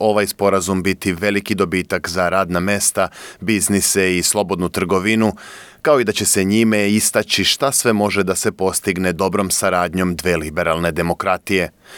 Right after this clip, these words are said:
Kako se može čuti, sklapanjem sporazuma bit će otvoren put za veći broj australijskih državljana da rade i žive u Velikoj Britaniji,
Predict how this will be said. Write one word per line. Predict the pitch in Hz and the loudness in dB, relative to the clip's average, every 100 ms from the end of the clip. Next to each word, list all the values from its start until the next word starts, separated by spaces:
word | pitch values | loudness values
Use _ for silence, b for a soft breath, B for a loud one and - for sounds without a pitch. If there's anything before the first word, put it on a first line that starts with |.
| B B B | B B B
Kako | 113 101 | -4 -2
se | 110 | 0
može | 101 101 85 | 0 0 -2
čuti, | - 120 - | 0 0 2
sklapanjem | 98 - 101 - 98 90 | -2 0 -2 0 -2 0
sporazuma | - 117 107 98 101 | 0 2 2 0 0
bit | 98 98 | 0 -2
će | - | 2
otvoren | 98 - 98 90 | 0 2 0 0
put | 82 110 107 - | 0 0 0 0
za | - 92 | 0 0
veći | 85 107 - 95 | 0 0 0 0
broj | 98 98 | 2 4
australijskih | 90 87 101 98 95 - 95 | 2 0 -2 0 0 -2 -2
državljana | 90 90 90 92 95 92 92 - B B | 0 -2 0 0 0 0 -2 -4 B B
da | - 127 | -2 0
rade | 92 90 87 90 87 | 2 -2 0 2 2
i | 85 | 0
žive | 78 90 82 87 | 0 0 2 2
u | 85 | 2
Velikoj | 87 87 82 87 | 0 0 0 -2
Britaniji, | 80 104 101 104 98 92 | 0 -2 0 -2 0 0